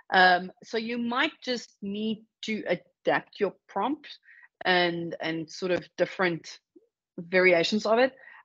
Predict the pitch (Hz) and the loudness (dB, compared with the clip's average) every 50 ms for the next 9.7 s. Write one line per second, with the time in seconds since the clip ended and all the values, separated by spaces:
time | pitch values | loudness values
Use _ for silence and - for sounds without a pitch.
0 | - - 170 170 170 170 170 165 165 165 160 - 165 165 _ - 170 196 190 190 | -2 2 4 6 6 6 6 4 2 -2 -6 -12 -18 -20 _ -10 -6 -6 -6 -6
1 | 196 190 208 196 - - 190 170 165 170 165 - 220 196 185 180 180 - - 160 | -6 -6 -8 -10 -8 -6 -2 -2 0 0 -2 -2 -2 -2 -2 -2 -4 -4 -4 -6
2 | 156 - - - - - 175 156 - - 180 165 156 156 156 156 - - - - | -6 -6 -10 -10 -8 -6 -6 -6 -8 -6 -4 -4 -2 -2 -4 -4 -6 -8 -4 -2
3 | 190 175 - - 170 156 165 156 151 143 131 - - - _ - - - - - | -2 -2 0 0 0 -2 0 -2 -4 -6 -6 -8 -12 -18 _ -20 -20 -14 -12 -12
4 | - - - - - _ _ - - - - - - - - 233 - - - _ | -12 -12 -14 -18 -18 _ _ -20 -20 -20 -20 -20 0 2 4 4 4 2 0 _
5 | _ _ _ _ _ _ - _ _ _ _ - - _ _ _ - 247 240 - | _ _ _ _ _ _ -20 _ _ _ _ -20 -20 _ _ _ 4 4 4 4
6 | - 359 359 320 262 262 240 214 214 233 226 233 - 214 190 - 208 202 220 240 | 4 4 4 4 4 4 4 4 4 2 2 2 0 0 -2 -2 -4 -4 -2 0
7 | 262 277 320 277 214 - - 240 196 - 214 196 180 175 165 170 170 175 180 185 | 2 4 4 2 2 0 -2 -4 -2 -2 -2 -2 0 0 0 0 0 0 -2 -4
8 | 180 160 - - 165 139 123 127 123 - - - _ - 175 - - 156 156 156 | -6 -6 -6 -4 -4 -4 -4 -8 -12 -14 -18 -20 _ -20 -6 -2 0 0 2 0
9 | 156 - _ - 202 190 196 - 180 165 160 160 151 - | -2 -4 _ 2 2 2 2 0 -4 -2 -2 -2 -4 -6